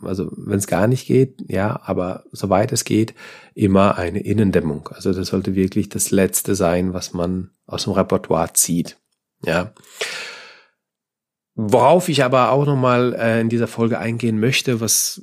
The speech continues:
meiner Meinung nach zu selten oder zu kurz kommt, ist, gerade bei Kernsanierungen oder bei Sanierungen von Häusern, ist einfach die Dämmung der, ähm, Kellerdecke,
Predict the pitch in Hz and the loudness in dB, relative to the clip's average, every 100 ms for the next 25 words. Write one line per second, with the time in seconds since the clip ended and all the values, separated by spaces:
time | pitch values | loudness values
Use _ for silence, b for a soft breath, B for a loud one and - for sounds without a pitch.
0 | - 117 104 117 117 110 110 110 104 - | -12 -4 0 2 2 0 0 -4 -8 -10
1 | - 110 - 110 123 131 123 113 - 104 | -8 -6 -4 -4 -4 -4 -4 -4 -6 -10
2 | 104 - - 170 - - 135 135 - 131 | -10 -12 -4 -2 -2 0 0 -2 -2 0
3 | 117 - B B B B - - 107 120 | 0 -2 B B B B -8 0 0 2
4 | 127 120 117 113 117 - 110 135 135 127 | 2 4 4 2 0 2 2 4 0 0
5 | 127 123 123 113 107 101 107 101 98 98 | 0 0 0 -2 -4 0 0 0 0 0
6 | 117 127 113 98 - 147 156 - 95 95 | 2 2 2 -2 2 2 2 0 0 0
7 | 95 127 151 185 B B B - 110 - | 0 -2 -4 -6 B B B -8 -6 -4
8 | 107 110 110 - 104 - 90 110 135 131 | -4 -4 -8 -4 -4 2 2 4 2 -2
9 | B B B B - 107 104 101 98 - | B B B B -4 0 2 0 -2 -10
10 | _ _ _ - 101 95 92 90 85 - | _ _ _ -4 2 2 2 -2 -8 -6
11 | - 90 92 139 147 190 | 0 2 2 2 2 -2